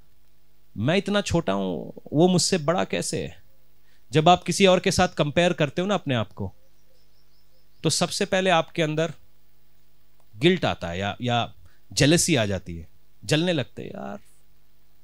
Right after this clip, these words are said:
उसके पास मुझसे ज्यादा है, जरूर दो नंबर का है।" जब आप अपने से कोई नीचे बैठा है, उससे अपने आप को कंपेयर करते हो ना,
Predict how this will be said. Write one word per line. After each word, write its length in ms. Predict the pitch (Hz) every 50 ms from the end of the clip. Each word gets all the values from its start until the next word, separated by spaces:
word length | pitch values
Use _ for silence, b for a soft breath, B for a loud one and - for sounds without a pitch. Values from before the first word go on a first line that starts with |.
| - - - - - - - - - - - - -
उसके 220 | 156 - - - 196
पास 300 | - 208 196 190 - 160
मुझसे 300 | 156 147 - - 170 131
ज्यादा 320 | 110 117 107 117 139 117
है, 280 | 92 90 101 98 78 - - - - - - - - - - - - - - - - - - - - - - - - - - 113
जरूर 280 | 123 147 175 202 202
दो 160 | 151 135 165
नंबर 300 | 160 160 151 151 151 147
का 160 | 131 - 113 87
है।" 140 | 76 73 - - - - - - - - - - - - - - - - - - - - - - - - - - - -
जब 200 | 98 156 160 208
आप 120 | 208 190
अपने 240 | 202 190 - 202 202
से 120 | 190 - 196
कोई 180 | - 202 190
नीचे 420 | 156 123 117 135 160 - - 214 196
बैठा 300 | 165 151 143 - 180 165
है, 120 | 185 185
उससे 340 | - - 165 - - - 208
अपने 220 | 190 - 185 180
आप 180 | 170 160 - -
को 100 | - 156
कंपेयर 400 | - 147 135 123 - 139 143 131
करते 260 | - 117 104 - 139
हो 60 | 147
ना, 160 | 170 156 117